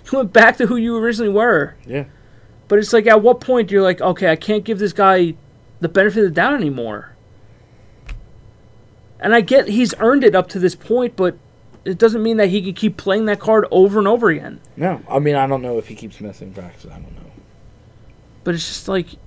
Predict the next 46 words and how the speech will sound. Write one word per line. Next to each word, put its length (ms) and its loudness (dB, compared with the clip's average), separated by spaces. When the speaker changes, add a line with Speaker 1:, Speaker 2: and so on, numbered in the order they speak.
Speaker 2:
I 60 -14
don't 100 -12
know 80 -12
how 100 -12
Speaker 1:
from, 160 2
Speaker 2:
that 80 -10
Speaker 1:
from 120 -4
an 80 -2
Speaker 2:
goes. 60 0
Speaker 1:
outsider 380 4
looking 300 2
in, 140 -4
it's 100 -8
just 160 -6
like, 240 -2
there, 160 0
there's 260 4
a 40 2
problem 460 -2
there. 280 -6
Speaker 2:
Yeah. 200 -2
Speaker 1:
And 220 0
Speaker 2:
But 80 4
also, 300 0
what 180 -2
is 100 -10
Todd 260 -8
Bowles 220 -10
doing? 360 -14
Speaker 1:
Exactly. 560 -4
Speaker 2:
So 440 -10
Speaker 1:
Look, 200 2
Todd 280 -4
Bowles 240 0
is 120 -6
n-, 180 -8
to 120 0
me, 440 4
Todd 240 4
Bowles 240 4
is 100 -6
not 200 0
a 40 2
good 180 2
head 180 -2
coach. 480 -6